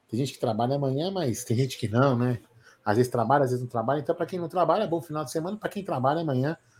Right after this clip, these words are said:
bom trabalho também. É, e depois você descansa aí no domingo. É, semana sem Palmeiras é chata, né? Mas vamos lá,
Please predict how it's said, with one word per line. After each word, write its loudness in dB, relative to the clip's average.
bom 2
trabalho 2
também. -2
É, -10
e -6
depois -4
você -8
descansa -4
aí 2
no 0
domingo. 0
É, -4
semana 0
sem -4
Palmeiras 4
é 4
chata, 2
né? -2
Mas -2
vamos 0
lá, 2